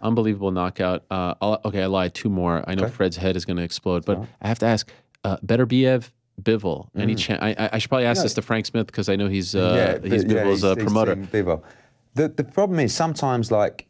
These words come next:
Speaker 2: there's a lot of smoke and mirrors in boxing. Right now, Dmitry Bivol does not have a fight scheduled.
Speaker 1: Okay.
Speaker 2: There is no excuse why Beterbiev Bivol doesn't happen now.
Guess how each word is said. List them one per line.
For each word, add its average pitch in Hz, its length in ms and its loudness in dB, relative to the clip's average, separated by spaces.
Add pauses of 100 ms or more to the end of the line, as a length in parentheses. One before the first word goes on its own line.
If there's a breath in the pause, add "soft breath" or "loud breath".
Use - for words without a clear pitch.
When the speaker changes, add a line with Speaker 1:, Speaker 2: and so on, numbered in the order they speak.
Speaker 2:
there's 110 160 0
a - 20 4
lot 127 80 4
of - 60 -2
smoke 110 300 0
and 95 80 2
mirrors 87 260 2
in 73 100 -2
boxing. - 380 -4 (340)
Right 151 220 0
now, 98 420 -2 (120)
Dmitry 107 420 0
Bivol 85 380 -2
does 82 140 -4
not 90 220 -2
have 87 140 -2
a 82 60 -4
fight 80 320 -2
scheduled. - 460 -6 (240)
Speaker 1:
Okay. 117 420 -2
Speaker 2:
There 117 200 2
is 113 120 0
no 135 260 0
excuse - 880 -4 (360)
why 95 200 0
Beterbiev 92 720 -2
Bivol 80 420 0 (160)
doesn't 90 300 -2
happen 80 500 -6 (220)
now. 87 360 -2